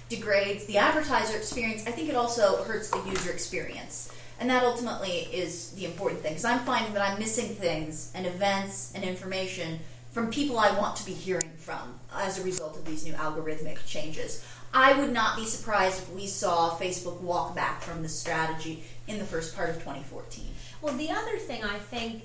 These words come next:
Speaker 2: that is going to happen if Facebook does not back off from this,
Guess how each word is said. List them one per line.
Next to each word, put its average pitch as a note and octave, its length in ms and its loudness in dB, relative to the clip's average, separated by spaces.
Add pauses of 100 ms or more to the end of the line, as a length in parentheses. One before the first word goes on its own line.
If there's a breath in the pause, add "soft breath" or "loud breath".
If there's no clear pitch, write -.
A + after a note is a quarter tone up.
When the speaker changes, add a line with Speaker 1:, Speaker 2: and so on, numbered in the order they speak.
(240)
Speaker 2:
that G#3 360 -2 (320)
is A3 640 -4 (600)
going C4+ 360 -2
to A#3+ 100 -8
happen A3 520 -6
if F#3+ 160 -6
Facebook G#3+ 520 -4
does G#3 260 -2
not A#3+ 220 -2
back A3 300 -6
off A3 240 -2
from A#3+ 160 -4
this, B3 380 -2